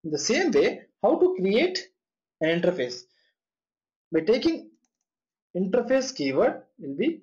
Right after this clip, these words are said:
creating an interface. Here, just like classes, interface also contain fields, but methods inside in it, but only declarations of methods. There is no implementation. If you want to create an interface, we'll prefix with a capital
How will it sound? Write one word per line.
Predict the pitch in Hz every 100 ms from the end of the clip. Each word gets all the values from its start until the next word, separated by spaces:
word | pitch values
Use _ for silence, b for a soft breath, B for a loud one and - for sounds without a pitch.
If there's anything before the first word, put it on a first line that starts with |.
| _
creating | 123 131 165 208
an | 123
interface. | 120 107 101 - - _ _ _ _ _ 220
Here, | 214 233 - _ _ _ _ _ _ 156
just | 226 -
like | 311 294
classes, | 202 196 240
interface | 196 208 220 226 208
also | 175 185
contain | 160 160 151 135
fields, | 220 302 - -
but | 156 151
methods | 165 175 277 277 -
inside | 180 185 220 160
in |
it, | 196 311 - _ _ _ _ _ _ _ _ _ _ _ _ _ _
but | 123 135 135 -
only | 165 214 233
declarations | 156 139 131 127 175 185
of | 151 127
methods. | 120 185 220 - _ _ _
There | 135
is | 127
no | 170 247
implementation. | 147 139 127 117 113 - 110 - 160
If | 175
you | 190
want | 233
to | 294
create | 196 202
an | 185 139
interface, | 135 208 247 - _ _ _ _ _
we'll | 202 220 -
prefix | 302 320 339 262
with | 285
a | 254
capital | 190 190 190